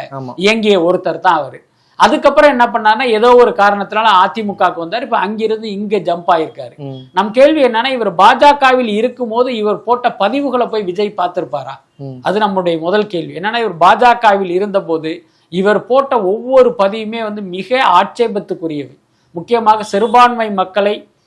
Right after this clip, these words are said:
Speaker 2: குறித்து இவர்
Speaker 1: ம்.
Speaker 2: போட்ட பதிவுகள்லாம் இருக்குல்ல, மத வெறுப்பை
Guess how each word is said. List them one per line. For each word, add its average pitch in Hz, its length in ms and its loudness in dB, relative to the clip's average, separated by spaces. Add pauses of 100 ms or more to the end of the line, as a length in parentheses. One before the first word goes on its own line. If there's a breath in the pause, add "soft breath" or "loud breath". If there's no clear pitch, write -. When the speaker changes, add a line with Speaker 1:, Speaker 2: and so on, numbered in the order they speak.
(480)
Speaker 2:
குறித்து 240 520 0
இவர் 185 260 0
Speaker 1:
ம். 135 40 -10
Speaker 2:
போட்ட 226 360 0
பதிவுகள்லாம் 202 520 -2
இருக்குல்ல, 170 400 -4 (320 soft breath)
மத 196 440 2
வெறுப்பை 208 760 -2